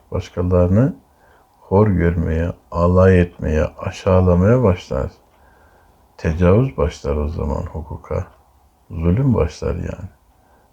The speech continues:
Ve o zaman elindeki nimet alınır.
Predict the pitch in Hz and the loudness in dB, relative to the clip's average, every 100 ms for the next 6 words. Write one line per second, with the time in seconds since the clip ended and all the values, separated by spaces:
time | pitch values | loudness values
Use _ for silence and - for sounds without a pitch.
0 | _ 90 82 95 90 78 87 110 113 - | _ -2 0 0 0 -4 -2 -2 -4 -2
1 | 82 82 82 82 82 - 92 87 85 82 | -2 -2 -4 -6 -8 -12 -12 -6 -4 -2
2 | 110 - - _ - 90 82 - - - | -2 -4 -12 _ -4 -4 -4 -8 -14 -20
3 | - | -20